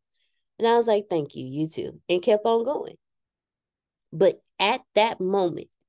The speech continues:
in his spiritual walk, that was a conversation that he needed to have because there was something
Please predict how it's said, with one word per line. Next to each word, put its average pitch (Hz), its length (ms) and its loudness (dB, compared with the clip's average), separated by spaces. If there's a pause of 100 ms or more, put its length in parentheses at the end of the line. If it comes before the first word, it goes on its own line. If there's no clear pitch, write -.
(400)
in 302 220 4
his 285 340 -4
spiritual 269 440 0
walk, 214 420 -2
that 180 360 -2
was 196 180 0
a 180 60 -2
conversation 220 760 -2
that 175 80 0
he 196 220 -6
needed 185 280 -6
to 175 80 -16
have 165 220 -4
because 175 240 0
there 165 120 4
was 160 120 -2
something 165 280 -4